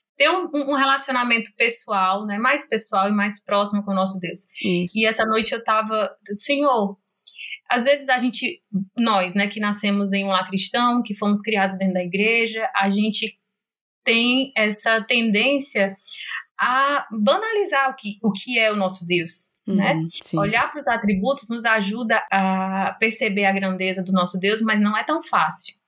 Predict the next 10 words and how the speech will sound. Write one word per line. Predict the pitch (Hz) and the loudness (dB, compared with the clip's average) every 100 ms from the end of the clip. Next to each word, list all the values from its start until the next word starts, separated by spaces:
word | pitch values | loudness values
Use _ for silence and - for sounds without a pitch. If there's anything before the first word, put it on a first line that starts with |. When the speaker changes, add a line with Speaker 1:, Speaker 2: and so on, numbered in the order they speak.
| _ _ | _ _
Speaker 2:
Não. | 180 160 147 160 | -2 0 0 -2
Speaker 1:
É, | 180 214 - 202 | 0 2 0 0
pode | 240 262 | 2 2
ficar | 285 311 285 277 - - | -2 -4 -2 -2 -4 -4
tudo | 320 359 349 | 0 0 0
no | 320 | 0
nível | 285 285 285 277 | 0 0 2 0
intelectual | 269 269 240 233 247 196 | 2 0 0 -2 0 0
sempre, | 208 - 208 190 190 185 - _ - - - - - | 0 0 2 0 -2 -10 -16 _ -16 -16 -18 -14 -4
E | 208 208 208 202 190 - | 0 2 2 0 -2 -6